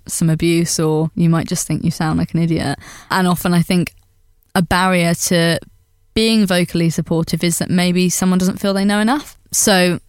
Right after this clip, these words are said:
that comes back to the whole thing of just asking questions to your friends, and you can even prefix it with, like, "Sorry if this is a bit of a weird question, but," or, you know, "I've just been wondering this, do you mind answering?"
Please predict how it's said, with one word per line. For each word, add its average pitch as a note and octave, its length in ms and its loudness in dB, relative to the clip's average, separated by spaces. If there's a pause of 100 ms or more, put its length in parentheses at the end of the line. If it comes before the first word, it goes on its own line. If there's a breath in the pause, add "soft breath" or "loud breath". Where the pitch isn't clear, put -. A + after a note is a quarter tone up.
(100)
that G3+ 200 0
comes G3+ 220 2
back F#3 160 0
to - 60 -8
the F3 80 2
whole E3 100 2
thing E3 220 0
of D#3+ 60 0
just E3+ 160 -2
asking E3 340 0
questions E3 400 0
to E3 100 -4
your D3+ 100 -2
friends, D3 340 -2
and D#3 220 0 (200)
you A3+ 160 0
can C4+ 140 0
even C4 220 2
prefix - 400 -2
it - 120 -2
with, D#3+ 120 -2
like, D#3 220 -2
"Sorry G3+ 320 0
if F#3 120 -2
this - 180 -2
is E3+ 80 0
a D#3+ 60 2
bit D#3+ 200 -2
of D#3+ 80 -2
a D#3+ 60 0
weird D#3 240 0
question, E3 400 -2
but," F#3 340 0
or, D3+ 280 -2 (260 loud breath)
you F3+ 80 0
know, E3+ 100 4
"I've E3 140 2
just - 180 -4
been E3+ 140 0
wondering D#3+ 260 2
this, E3 160 0
do - 100 -4
you E3+ 140 2
mind E3 520 2 (120)
answering?" D3+ 680 -2